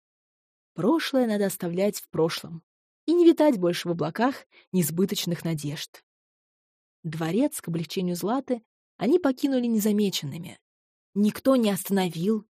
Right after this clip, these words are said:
не окликнул, не примчался на нарушение какой-нибудь охранки и прочее.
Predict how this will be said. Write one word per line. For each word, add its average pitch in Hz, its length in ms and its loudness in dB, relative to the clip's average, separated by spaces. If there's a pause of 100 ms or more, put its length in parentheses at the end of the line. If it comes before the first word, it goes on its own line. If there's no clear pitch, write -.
(320)
не 240 140 6
окликнул, 196 760 0 (280)
не 233 140 8
примчался 254 800 4
на 185 80 2
нарушение 190 640 2
какой-нибудь 185 680 0
охранки 202 640 -4
и 202 180 -2
прочее. 202 560 0